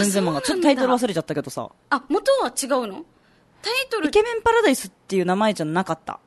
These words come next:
Speaker 2: えー、タイトル変えて出してるんだ、じゃあ。
Speaker 1: でもそのパターンもあるよ。でも、
Speaker 2: うーん。
Speaker 1: 基本的に、あのー、漫画のタイトルそのまま使われてドラマ化とかされてる。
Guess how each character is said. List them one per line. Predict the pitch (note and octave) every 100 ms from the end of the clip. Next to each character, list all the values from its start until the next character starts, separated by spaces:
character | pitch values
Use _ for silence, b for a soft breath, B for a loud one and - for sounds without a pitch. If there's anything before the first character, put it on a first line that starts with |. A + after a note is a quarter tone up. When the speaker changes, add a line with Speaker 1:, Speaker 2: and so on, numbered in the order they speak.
| _
Speaker 2:
え | C4+
ー、 | F4 F#4+ G4 G4
タ | G#4 B4+
イ | B4
ト |
ル | E4+ -
変 | G#4+ A#4
え |
て | A#4+
出 | D#4 D4+
し | -
て | D4
る | A#3
ん | F#3+
だ、 | F#3+
じ | -
ゃ |
あ。 | - _ b b b
Speaker 1:
で | G4
も | A4+
そ | G#4+
の | D5
パ | C#5
タ | C#5
ー |
ン | A3
も | C#3+
あ | D#3
る | D3
よ。 | E3 - _ A#3
で | D#4+
も、 | A#3+
Speaker 2:
う | A#3+
ー | C#4+
ん。 | G3
Speaker 1:
基 | A#4
本 | D#4 E4
的 | - E4 B4 C5
に、 | F3+ - B B B B B B -
あ | F#3
の | E3+ D#3 D3 C#3+ C#3+
ー、 |
漫 | A3 E4 F4+
画 | F#4 F#4
の | G4
タ | D#4+
イ | F4
ト | D#4+
ル | F#3+
そ | - G#3+
の |
ま | G3+
ま | G3+
使 | G3 -
わ | F#3+
れ | D3+
て | D3
ド | E3
ラ |
マ | D3
化 | D3
と | -
か | -
さ | C#3
れ | C#3
て |
る。 | - -